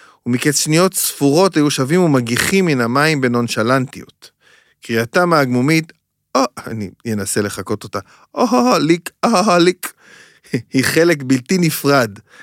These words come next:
מימות הקיץ השקטים באיי הקוטב. להקה של עדריות נחה לה בשלווה בסמוך לקבוצת צלעים במרכז האגם,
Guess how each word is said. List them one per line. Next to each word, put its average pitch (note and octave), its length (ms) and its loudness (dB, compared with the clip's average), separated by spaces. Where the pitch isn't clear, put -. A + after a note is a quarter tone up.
מימות A#2 400 2
הקיץ C#3 440 0
השקטים D3 640 -2
באיי A#2 400 0
הקוטב. G2 420 -8
להקה A2 380 -2
של D3+ 200 0
עדריות B2+ 800 2
נחה C#3 240 0
לה C3 120 2
בשלווה B2+ 460 2
בסמוך B2 540 0
לקבוצת A#2 420 -4
צלעים A#2 360 -4
במרכז G#2+ 480 -6
האגם, A2+ 480 -2